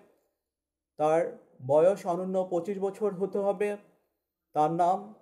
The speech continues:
সংসদ নির্বাচনের ভোটার তালিকায় অন্তর্ভুক্ত থাকতে হবে, কোনো উপযুক্ত আদালত তাকে অপ্রকৃতিস্থ বলে যদি ঘোষণা না করে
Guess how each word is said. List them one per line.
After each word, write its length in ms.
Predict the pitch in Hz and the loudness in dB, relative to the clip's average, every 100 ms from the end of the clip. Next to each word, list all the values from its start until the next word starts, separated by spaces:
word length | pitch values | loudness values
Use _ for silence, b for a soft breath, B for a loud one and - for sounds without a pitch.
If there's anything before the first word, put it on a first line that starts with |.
| _ _ - | _ _ -8
সংসদ 480 | - 156 165 214 185 | 0 0 0 -4 -4
নির্বাচনের 540 | 196 202 202 202 202 | -2 0 2 0 0
ভোটার 320 | 156 165 180 | 2 4 2
তালিকায় 340 | 185 196 208 180 | 2 0 2 0
অন্তর্ভুক্ত 460 | 170 190 190 190 | 0 -2 -2 -2
থাকতে 360 | 196 160 160 196 | -4 -4 -6 -2
হবে, 340 | 196 196 208 214 _ _ _ _ _ _ _ | 0 2 -2 -4 _ _ _ _ _ _ _
কোনো 500 | 185 190 208 - - _ - | -4 -2 -4 -6 -12 _ -14
উপযুক্ত 460 | 139 180 185 202 208 | -8 -6 -4 -2 -2
আদালত 600 | - 143 165 208 202 190 - - | 0 2 4 4 2 0 -8 -6
তাকে 320 | 160 165 196 | -4 -2 -2
অপ্রকৃতিস্থ 1040 | - 160 180 180 - 185 208 202 185 - 220 214 208 | 0 2 0 -2 -8 -6 -8 -10 -16 -4 -2 -2 -4
বলে 340 | 160 185 196 240 - _ - _ - | -2 -2 -2 -8 -14 _ -20 _ -8
যদি 240 | 170 190 | -4 -2
ঘোষণা 380 | 165 170 202 185 | -4 -4 -4 -2
না 180 | 160 160 | 0 0
করে 340 | 196 214 - | 2 0 0